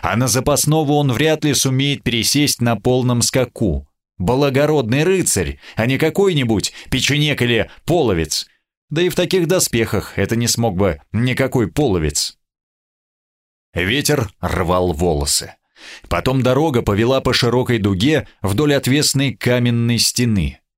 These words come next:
Мы на какое-то время потеряли из виду и преследователей, и желтое облако пыли, что впереди. Когда стена начала поворачиваться, Сигизмунд радостно вскрикнул,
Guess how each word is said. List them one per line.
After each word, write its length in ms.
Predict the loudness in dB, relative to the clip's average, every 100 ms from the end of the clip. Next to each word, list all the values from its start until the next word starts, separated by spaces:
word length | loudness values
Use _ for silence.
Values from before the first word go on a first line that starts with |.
| _ _ -12 -2
Мы 220 | 0 2
на 100 | 0
какое-то 440 | 0 2 2 2
время 300 | 2 2 2
потеряли 560 | 0 0 0 0 2 2
из 260 | 0 0 0
виду 400 | 0 0 0 -2
и 140 | -4 0
преследователей, 1120 | 0 0 0 0 0 0 0 0 0 -4 -6 -12 -4
и 100 | -2
желтое 360 | 0 0 2 2
облако 440 | 2 0 0 -2
пыли, 420 | -2 0 0 0
что 220 | 0 -2
впереди. 580 | -2 -2 -2 -2 -4 -6 _ _ _ _ _ _
Когда 300 | -6 -2 0
стена 400 | 0 0 0 2
начала 380 | 0 0 0 0
поворачиваться, 920 | 0 0 2 0 0 -2 -2 -6 -8 _ _ -20 -8
Сигизмунд 640 | -2 0 0 2 2 2 2
радостно 560 | 2 2 0 0 0
вскрикнул, 800 | 0 0 0 -2 -2 -2 -4